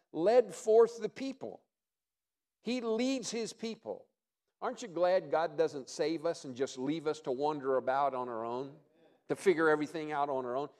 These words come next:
He gave us the Word of God, and he gave us his Holy Spirit to live within us. And it is God who will lead forth his people. And no matter what the situations or difficulties or choices or struggles we're going through in our life, we can re-,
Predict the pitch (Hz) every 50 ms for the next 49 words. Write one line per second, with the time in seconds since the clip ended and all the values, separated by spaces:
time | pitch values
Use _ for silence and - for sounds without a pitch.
0 | _ _ - 214 185 170 208 220 220 220 233 - - 220 196 208 214 214 208 190
1 | - 196 202 220 233 196 143 123 131 147 147 135 180 196 214 196 214 202 - 208
2 | 196 - 202 202 202 196 196 185 - - - 240 240 208 151 - 160 160 165 180
3 | 185 165 175 175 - 202 214 226 208 156 113 - - - _ _ _ _ _ _
4 | _ _ _ _ _ _ _ _ _ - 170 175 180 175 170 170 165 165 147 143
5 | 202 214 226 226 208 175 151 160 180 175 170 165 170 165 156 151 156 175 226 240
6 | 254 254 220 175 - - 214 214 220 214 208 202 208 - - 208 202 196 165 -
7 | - - 190 196 175 - 139 135 117 85 - _ _ _ _ _ _ _ - 175
8 | 170 180 185 180 185 196 208 208 196 185 202 247 247 220 226 - - - 220 -
9 | - 196 185 190 196 196 190 - 170 151 143 123 143 139 123 120 185 208 208 190
10 | 170 - - 151 143 - - 135 120 - 143 135 135 - - 208 220 226 208 -
11 | - 156 139 127 147 123 - - - 202 214 220 170 156 151 139 120 - - _
12 | _ _ _ - 180 202 226 202 220 220 202 185 175 - - 202 202 196 175 160
13 | 165 160 156 175 180 185 170 143 - 175 196 240 254 - - 220 196 185 175